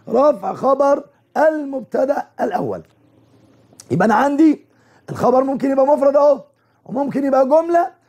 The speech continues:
سواء جملة اسمية أو جملة إيه؟ فعلية. زي ما أقول مثلًا: "الناس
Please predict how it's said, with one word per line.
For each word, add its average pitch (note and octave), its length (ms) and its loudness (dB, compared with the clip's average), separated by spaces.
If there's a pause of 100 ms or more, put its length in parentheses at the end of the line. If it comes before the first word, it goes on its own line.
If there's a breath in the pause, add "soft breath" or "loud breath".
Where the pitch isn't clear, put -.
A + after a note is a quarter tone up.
(100)
سواء G#3 240 -4
جملة B3 420 0
اسمية C#4 840 -2 (280)
أو D#3+ 120 -6
جملة G#3 340 -2
إيه؟ G#3 360 2 (140 soft breath)
فعلية. C4+ 800 2 (260 soft breath)
زي E3 140 -4
ما A3+ 100 -2
أقول D4 180 2
مثلًا: C4+ 500 0 (440 soft breath)
"الناس C#4 1300 2